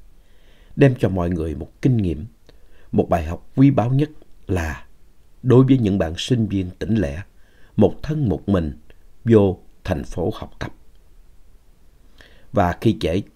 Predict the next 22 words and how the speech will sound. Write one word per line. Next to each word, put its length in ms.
kể 440
thì 180
cháu 160
xin 220
được 200
đổi 200
ngôi 280
thứ 100
nhất 180
để 420
dễ 300
xưng 260
hô, 320
đó 180
là 140
xưng 260
tôi. 220
Việt 220
Thảo 120
cũng 180
nói 140
rõ, 500